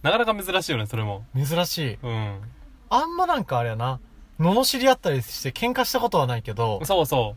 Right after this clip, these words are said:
Speaker 1: う。
Speaker 2: 泣いてるところは確かにある。
Speaker 1: <laughs> ある。
Speaker 2: あるあるある。
Speaker 1: あるある。
Speaker 2: 俺もな、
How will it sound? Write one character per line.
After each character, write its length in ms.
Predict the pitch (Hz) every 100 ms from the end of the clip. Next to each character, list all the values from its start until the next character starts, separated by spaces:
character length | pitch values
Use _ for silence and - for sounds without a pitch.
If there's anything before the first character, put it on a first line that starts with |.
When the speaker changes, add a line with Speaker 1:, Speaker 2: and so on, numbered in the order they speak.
| -
Speaker 1:
う。 20 |
Speaker 2:
泣 180 | 185 302
い 20 |
て 100 | 311
る 80 | 339
と 120 | 302
こ 80 | 277
ろ 60 | 214
は 40 |
確 180 | 160 -
か 100 | 127
に 60 | 113
あ 120 | 120
る。 80 | 160
Speaker 1:
<laughs> 80 | 214
あ 300 | 202 190 175
る。 280 | 165 151 - -
Speaker 2:
あ 140 | 151
る 80 | 139
あ 80 | 127
る 100 | 120
あ 20 |
る。 60 | 127
Speaker 1:
あ 100 | 120
る 100 | 117
あ 100 | 110
る。 160 | 104 110 - - - - - - 156
Speaker 2:
俺 160 | 190
も 140 | 254 262
な、 320 | 247 226